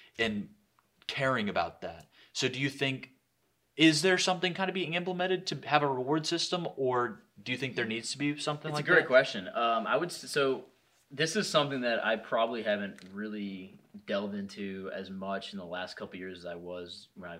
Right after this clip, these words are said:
Speaker 2: first started getting into it. So if you interview me again in a couple of years, I promise I really am trying to get my leed certification, uh, my green associate. And when I get that, I probably will have a much better answer. But
Speaker 1: Mm-hmm.
Speaker 2: I will tell you the,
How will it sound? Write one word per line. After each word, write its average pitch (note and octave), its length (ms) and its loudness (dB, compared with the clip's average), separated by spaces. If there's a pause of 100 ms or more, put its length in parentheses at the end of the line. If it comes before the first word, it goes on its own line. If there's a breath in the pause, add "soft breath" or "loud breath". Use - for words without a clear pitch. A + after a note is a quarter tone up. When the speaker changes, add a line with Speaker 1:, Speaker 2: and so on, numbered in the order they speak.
Speaker 2:
first G2+ 220 -8
started F2 220 -10
getting E2+ 240 -14
into F2 280 -14
it. D2+ 180 -14
So F2 360 -8 (100)
if A2 100 -16
you A#2 160 -6
interview D#3 280 -2
me B2+ 160 -4
again A2 220 -4
in G#2+ 60 -4
a G#2 40 -6
couple A2 240 -4
of G2+ 120 -6
years, F#2 260 -8
I D2 100 -12 (140)
promise A2+ 380 -4
I F#2 60 0
really A2 280 -4
am G2+ 140 -2
trying G2+ 180 -6
to F#2+ 40 -8
get F#2+ 100 -8
my F#2 100 -6
leed F2+ 340 -10
certification, F#2 760 -10 (380 soft breath)
uh, F2 180 -4
my F2 140 -6
green F#2 220 -10
associate. F#2 500 -8
And F2+ 180 -14
when F#2+ 100 -10
I F2+ 280 -10
get A#2 220 -4
that, F#2 140 -2
I E2 60 -4
probably G2 220 -4
will F2 140 -6
have D#2+ 100 -14
a - 20 -18
much F2+ 240 -12
better E2+ 180 -6
answer. - 340 -10 (180)
But D3 260 2
Speaker 1:
Mm-hmm. F#2 100 -10 (260)
Speaker 2:
I G#2 40 0
will G#2+ 120 -2
tell C3 180 -4
you G#2+ 200 -4
the, G2 460 -8